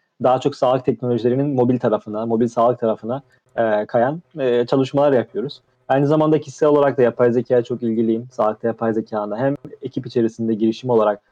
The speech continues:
e, bu teknolojiyle ilgili ürünler geliştiriyoruz. Hem de bir yandan da akademik olarak da,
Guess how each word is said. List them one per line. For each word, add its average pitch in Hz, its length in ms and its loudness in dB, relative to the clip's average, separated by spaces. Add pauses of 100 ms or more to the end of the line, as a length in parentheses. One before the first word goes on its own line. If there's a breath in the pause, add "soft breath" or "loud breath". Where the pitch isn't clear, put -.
(220)
e, 117 40 -4
bu 110 380 -4
teknolojiyle 113 640 0
ilgili 107 200 -2
ürünler 110 340 -2
geliştiriyoruz. 110 640 -4 (300)
Hem 139 160 2
de 139 100 4
bir 135 60 4
yandan 131 360 2
da 127 40 4
akademik 127 420 -2
olarak 120 340 2
da, 113 260 0